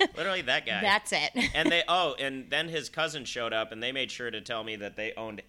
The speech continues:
Speaker 2: everything out there. Like, they own Green Bay.
Speaker 1: Do they?
Speaker 2: And then the one guy, his cousin, like, they had given me their card before,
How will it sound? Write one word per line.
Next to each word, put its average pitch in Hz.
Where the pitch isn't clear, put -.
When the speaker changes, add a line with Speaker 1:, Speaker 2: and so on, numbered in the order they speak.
Speaker 2:
everything 98
out 90
there. 73
Like, 101
they 135
own 113
Green 95
Bay. 82
Speaker 1:
Do 302
they? 165
Speaker 2:
And 135
then 139
the 135
one 131
guy, 120
his 117
cousin, 123
like, 117
they 160
had 139
given 123
me 113
their 98
card 104
before, 95